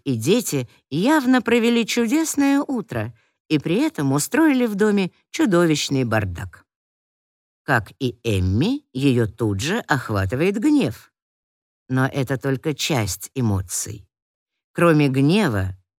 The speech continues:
Элеонор испытывает нечто совершенно другое. Она благодарна. Благодарна мужу,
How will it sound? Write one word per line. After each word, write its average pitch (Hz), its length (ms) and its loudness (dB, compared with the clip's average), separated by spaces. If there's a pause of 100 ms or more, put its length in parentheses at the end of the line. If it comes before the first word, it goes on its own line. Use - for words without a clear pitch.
(400)
Элеонор 135 800 2
испытывает 139 840 -4
нечто 123 520 -4
совершенно 165 760 -2
другое. 240 680 -2 (600)
Она 131 440 -2 (140)
благодарна. 131 1040 -2 (440)
Благодарна 214 880 2
мужу, 143 600 0